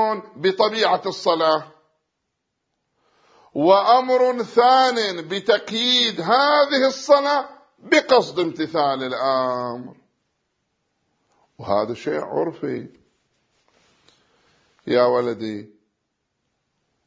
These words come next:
عط أمك هدية، هذا الأمر الأول. الأمر الثاني: يا ولدي، إذا أهديت أمك الهدية، قبلها في جبهتها.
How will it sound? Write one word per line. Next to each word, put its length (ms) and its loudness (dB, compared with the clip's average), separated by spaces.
عط 200 0
أمك 480 -8
هدية، 680 -8
هذا 200 0
الأمر 300 -6
الأول. 480 -8
الأمر 300 -4
الثاني: 520 -6
يا 240 0
ولدي، 600 -4
إذا 360 -4
أهديت 440 -4
أمك 320 -8
الهدية، 1080 -6
قبلها 460 -2
في 120 -16
جبهتها. 640 -20